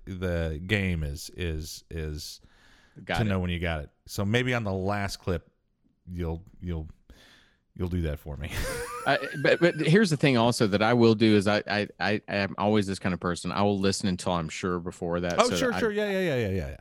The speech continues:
Speaker 2: I would never win on Jeopardy 'cause I'm not gonna hit the buzzer first.
Speaker 1: <laughs> All right. Okay, so, um, it's on to your fourth clip for me.
Speaker 2: Yes.
Speaker 1: Here we go.
Speaker 2: Oh, and I'm gonna warn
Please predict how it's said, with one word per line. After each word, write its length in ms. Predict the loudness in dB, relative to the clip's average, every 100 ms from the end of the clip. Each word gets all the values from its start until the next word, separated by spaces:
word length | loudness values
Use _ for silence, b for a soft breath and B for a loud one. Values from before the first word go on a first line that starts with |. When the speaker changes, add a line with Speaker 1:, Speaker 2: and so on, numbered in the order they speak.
| -18 _
Speaker 2:
I 120 | 2
would 140 | 4 6
never 200 | 6 6
win 200 | 4 4
on 120 | 4
Jeopardy 380 | 4 2 2 -2
'cause 180 | 0 0
I'm 120 | 2
not 120 | 2
gonna 140 | 0
hit 120 | -2 -4
the 80 |
buzzer 300 | -2 0 0 0
first. 300 | 0 -2 -2 -4 -2
Speaker 1:
<laughs> 800 | -4 -2 -6 -6 -10 -4 -2 -2
All 140 | -2
right. 220 | -2 -4 -8 B B -4
Okay, 280 | 0 0 -2
so, 840 | -4 0 0 2 0 2 0 -2
um, 560 | -2 -2 -2 -2 -2 -2
it's 200 | -4 -2
on 260 | -2 0 -2
to 320 | -2 -2 -2
your 560 | -2 -2 -2 -2 -4 -6 b b b b b
fourth 420 | -10 -4 -2 -2 -8
clip 440 | -4 -2 -2 -4 -18
for 480 | -8 -4 -4 -6 -10 _ -8
me. 400 | -6 -4 -6 -10 _ _ _ _ _
Speaker 2:
Yes. 360 | -16 -16 -18 -20 _
Speaker 1:
Here 440 | -6 -4 -6 -8 -10
we 380 | -6 -6 -6 -12 _
go. 260 | -10 -10 -12 -16 _ _ _ _ _ _
Speaker 2:
Oh, 140 | 0 0
and 120 | 2
I'm 60 | 4
gonna 120 |
warn 100 | 4